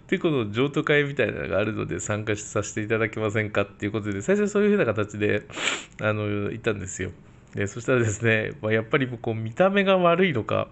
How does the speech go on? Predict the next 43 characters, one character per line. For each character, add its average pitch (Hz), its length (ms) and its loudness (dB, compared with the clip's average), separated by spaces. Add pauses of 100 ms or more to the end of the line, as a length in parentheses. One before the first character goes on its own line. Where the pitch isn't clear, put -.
あ 160 400 -8 (440)
の、 98 320 -6 (600)
な 101 80 -6
ん 143 80 -4
て 127 100 -6
い - 20 -6
う - 0 -
ん - 0 -
で - 0 -
す - 80 -10
か 101 180 -8
ね、 107 440 -2 (600)
感 104 200 -2
じ 104 120 -10
で、 104 200 -4 (340)
あ 104 60 -8
の、 95 280 -10 (1000)
<laughs> - 1300 -6
ね、 - 0 -
ね、 120 160 -4 (480)
ね、 - 160 -6 (580)
「猫 180 400 2
の 135 340 0
お 90 100 -4
話 101 360 0
で 110 100 0
す 101 120 -10
よ。 90 140 -8
大 139 200 4
丈 196 160 4
夫 165 60 4
な 120 100 2
ん 104 60 -2
で 101 100 -4
す - 80 -10
か？」 151 140 2
み 107 60 -4
た 90 100 -6
い 92 80 -4
な。 98 100 -8 (640)
あ 90 60 -10
の、 82 240 -10 (760)
<laughs> - 520 -16